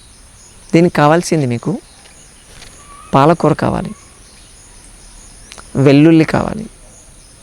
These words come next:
అల్లం, నిమ్మరసం కావాలి. అంతే, ఇంకా ఏమక్కర్లేదు. ఇవి చాలు.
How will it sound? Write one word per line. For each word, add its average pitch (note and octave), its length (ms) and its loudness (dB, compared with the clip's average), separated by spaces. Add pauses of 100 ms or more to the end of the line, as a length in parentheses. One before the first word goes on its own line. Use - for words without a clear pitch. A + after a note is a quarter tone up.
(1120)
అల్లం, C3+ 320 2 (3250)
నిమ్మరసం D3 600 2
కావాలి. - 420 -14 (1600)
అంతే, C3+ 260 2 (120)
ఇంకా C#3 220 2
ఏమక్కర్లేదు. C3 640 0 (440)
ఇవి C#3 240 2
చాలు. B2 200 0